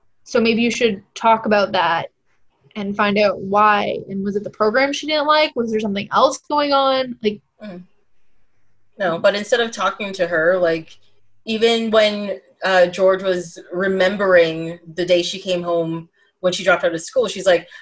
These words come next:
Speaker 2: her mother came by her, cried, and told her that, you know, what is it? Like, uh, there's no dress rehearsal,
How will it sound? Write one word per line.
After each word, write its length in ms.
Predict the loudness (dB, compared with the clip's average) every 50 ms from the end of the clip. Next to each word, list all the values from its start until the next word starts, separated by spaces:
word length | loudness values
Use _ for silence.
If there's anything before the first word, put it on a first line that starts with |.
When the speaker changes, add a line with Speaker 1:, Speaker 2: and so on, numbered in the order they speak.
| _ _
Speaker 2:
her 120 | -2 0
mother 320 | 2 2 4 4 2 2 -2
came 220 | -4 -4 -2 0
by 160 | 2 2 2 4
her, 420 | 6 6 6 6 6 4 2 -2 -12 _ _ _ _ _ _
cried, 880 | -18 -10 -2 2 4 6 6 6 6 6 6 6 6 4 4 0 -4 -6 _ 2
and 440 | 2 4 4 4 2 -2 -4 -6 -10
told 260 | -8 -4 -4 -2 0 0
her 100 | 2 2
that, 300 | 4 4 4 4 2 0 -4 -6
you 100 | -4 -2
know, 560 | -2 0 0 0 -2 -2 -4 -6 -8 -10 -14 _
what 160 | -4 -2 -2 -2
is 160 | -4 -4 -4
it? 180 | -4 -2 0
Like, 260 | 2 0 0 0 -4 _ _ _ _ _ _ _ _ _ _ _ _ _ _ _ _ _ _ _ _ _ _ _ _ _ _ _ -16 -6 -2
uh, 480 | 0 2 4 4 4 4 4 2 2 0 -2
there's 220 | -2 0 0 0 0
no 120 | -2 0
dress 240 | 2 2 0 0 -2
rehearsal, 720 | -6 -6 -4 -4 -4 -2 -2 -2 0 0 -2 -4 -8 -12